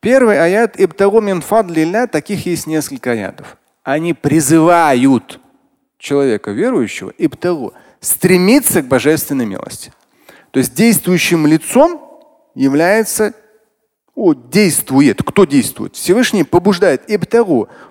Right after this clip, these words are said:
побуждает к действию человека. А здесь уже дальше человек либо действует, либо не действует. И с точки зрения «я почему», то есть,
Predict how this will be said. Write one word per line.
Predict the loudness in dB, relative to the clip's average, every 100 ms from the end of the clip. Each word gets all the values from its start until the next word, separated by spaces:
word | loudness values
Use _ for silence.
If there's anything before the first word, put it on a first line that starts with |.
| 0
побуждает | 2 2 4 2 2
к | -4
действию | -2 2 2 0 -6 -4 0 2 2 0 _ _ -8
человека. | 0 2 4 2 0 -8 -20 _ _ _ _ -20 -20 -20 _ _ _
А | -6 -4
здесь | -2 -4 -4
уже | -6 -4
дальше | -2 -2 -4 -8
человек | -8 -2 -2 -2
либо | -6 -8
действует, | -8 -8 -8 -6 -6 -8 -20
либо | -12 -10 -8
не | -8 -8
действует. | -12 -14 -20 -20 -20 _ _ _ _ _ _ _ -8
И | -6
с |
точки | -4 -4 -2
зрения | -2 0 0 0 0
«я | 2
почему», | 0 -2 -4 -4 -4
то | -4
есть, | -8 -10